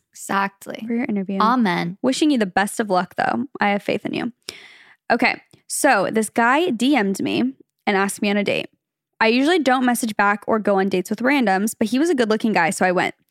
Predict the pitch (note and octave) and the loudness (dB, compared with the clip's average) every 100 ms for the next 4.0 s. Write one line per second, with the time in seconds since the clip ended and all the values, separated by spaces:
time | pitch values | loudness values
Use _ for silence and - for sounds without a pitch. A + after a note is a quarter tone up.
0 | - _ A#3 A3+ C4 F4+ - C4+ E4 - | -20 _ 0 0 2 -2 -2 0 0 2
1 | G3 G#3+ G#3+ F#3 - C#4 C4+ - F#3+ - | 0 0 0 -2 0 0 0 0 -2 -2
2 | - - - A#3+ B3 - - - - A#3+ | -16 -4 0 2 0 -2 -8 -14 -6 0
3 | C4+ D#4+ G4+ _ - C4 - - - | 0 2 -2 _ -6 -4 -2 -2 -2